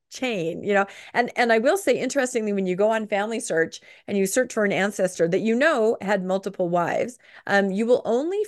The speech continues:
find the one wife. It doesn't really list the others. You kind of have to know. It, it's not obvious. Like, it won't show your ancestor and a list of his wives. You have to kind of dig around. So they definitely want to keep that look that it is just a chain, a single chain going back. And,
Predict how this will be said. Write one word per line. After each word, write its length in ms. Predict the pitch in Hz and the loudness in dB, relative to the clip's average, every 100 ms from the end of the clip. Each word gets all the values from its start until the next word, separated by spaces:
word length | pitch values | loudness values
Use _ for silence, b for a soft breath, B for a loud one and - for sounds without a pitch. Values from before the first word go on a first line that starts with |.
| - | -4
find 560 | 226 214 208 214 214 - | -2 0 -2 -2 -6 -4
the 160 | 185 | -2
one 380 | 175 180 226 226 | 0 2 2 2
wife. 340 | 165 - - - | 0 0 -2 -4
It 80 | |
doesn't 300 | 196 269 349 | -2 -2 -2
really 240 | 247 262 240 | -2 0 0
list 320 | 208 226 - | 0 0 -2
the 120 | 233 | -4
others. 380 | 180 185 233 254 | -2 2 0 0
You 80 | 208 | -6
kind 240 | - 226 | -4 -6
of 60 | 233 | -4
have 180 | 240 - | -4 -4
to 120 | 185 | -2
know. 500 | 175 170 208 277 330 B B B B | 2 4 6 4 0 B B B B
It, 180 | - - | 0 2
it's 220 | 208 220 | 2 2
not 260 | 240 254 | 2 2
obvious. 420 | - 185 156 - - | 2 0 0 -4 -4
Like, 140 | 165 | -4
it 80 | 185 | 0
won't 260 | 196 247 | 0 -2
show 440 | - 233 202 196 196 _ | -2 2 4 4 0 _
your 260 | - 185 208 | -6 -2 0
ancestor 720 | 202 196 196 185 - 180 180 | 0 -2 -2 -2 0 0 0
and 120 | - 156 | -4 -4
a 40 | |
list 300 | 156 208 - | -2 -2 -4
of 80 | 180 | -6
his 160 | 175 | -4
wives. 380 | 175 165 - - | 0 0 -2 -2
You 80 | 196 | -2
have 160 | 233 269 | 0 -4
to 80 | |
kind 180 | 294 254 | -2 0
of 80 | 226 | 2
dig 180 | 196 196 | 2 2
around. 460 | 190 190 143 - | 2 0 -2 -8
So 260 | - - 175 B B B | -6 0 0 B B B
they 100 | 214 | 2
definitely 640 | 202 247 320 302 226 247 | 4 2 0 -2 -2 0
want 180 | 214 196 | 0 -2
to 60 | |
keep 260 | 190 226 202 | -2 -8 -2
that 240 | 185 165 | -2 0
look 340 | 180 202 277 - - b b _ | 2 2 2 -6 -20 b b _
that 120 | 185 | 0
it 120 | 185 196 | 2 2
is 180 | 190 | -2
just 260 | 185 190 - | -6 -8 -8
a 40 | |
chain, 340 | 190 208 165 - | -4 -2 0 -2
a 60 | |
single 300 | 175 208 196 | -2 0 0
chain 440 | 190 196 175 170 - | 0 0 0 -2 -4
going 280 | 165 151 160 | -2 -2 -2
back. 360 | 208 - - | 0 0 -2
And, 140 | 175 | -6